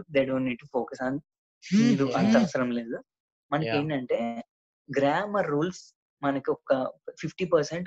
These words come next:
Speaker 1: గ్రామర్ రూల్స్, ఫిఫ్టీ పర్సెంట్ వొకాబులరీ ఉంటుంది. So
Speaker 2: మళ్ళీ ఇందులో
Speaker 1: ఆ
Speaker 2: కూడా ఎందుకనంటే
Speaker 1: గ్రామర్
Speaker 2: మనకు
Speaker 1: రూల్స్
Speaker 2: చాలా ప్రీవియస్ ఇయర్ క్వశ్చన్స్ గాని, అంటే ఇప్పుడు ఇందులో very పర్టిక్యులర్‌గా మనకు అవే ఇస్తున్నాడు. They are not changing the pattern in English.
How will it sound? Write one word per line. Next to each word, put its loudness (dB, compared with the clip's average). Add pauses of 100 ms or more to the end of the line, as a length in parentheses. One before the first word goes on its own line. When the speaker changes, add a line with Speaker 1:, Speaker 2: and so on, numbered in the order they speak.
Speaker 1:
గ్రామర్ -2
రూల్స్, -2 (100)
ఫిఫ్టీ -10
పర్సెంట్ 0
వొకాబులరీ -2
ఉంటుంది. -8 (220)
So 0 (120)
Speaker 2:
మళ్ళీ -2
ఇందులో 2
Speaker 1:
ఆ 6
Speaker 2:
కూడా 2
ఎందుకనంటే 2
Speaker 1:
గ్రామర్ 2
Speaker 2:
మనకు 4
Speaker 1:
రూల్స్ 0
Speaker 2:
చాలా 6
ప్రీవియస్ 2
ఇయర్ 4
క్వశ్చన్స్ -2
గాని, 0
అంటే -2
ఇప్పుడు 0
ఇందులో 4 (560)
very 4
పర్టిక్యులర్‌గా 4
మనకు 2
అవే 6
ఇస్తున్నాడు. -2 (180)
They 6
are 6
not 2 (140)
changing -4
the 0
pattern 2
in -4
English. -6